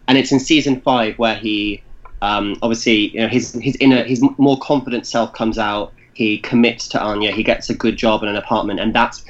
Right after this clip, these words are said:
sort of, from that moment on, he no longer is the, the kind of the loser. He's actually the grown-up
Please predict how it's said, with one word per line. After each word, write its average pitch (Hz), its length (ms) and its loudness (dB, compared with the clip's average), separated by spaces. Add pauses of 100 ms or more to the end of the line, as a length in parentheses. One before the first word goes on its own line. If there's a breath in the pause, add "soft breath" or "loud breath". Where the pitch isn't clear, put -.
(140 loud breath)
sort 131 280 2
of, - 140 -18
from 135 240 4
that 135 200 2
moment 120 340 0
on, 113 400 -2 (240)
he 123 220 0
no 120 240 2
longer 110 600 0 (280)
is 107 540 -2
the, 117 140 -4 (180)
the 107 160 0
kind 107 200 -2
of 98 220 -4
the 113 100 2
loser. 113 380 4
He's 117 200 4
actually 113 300 0
the 113 100 -4
grown-up 113 480 0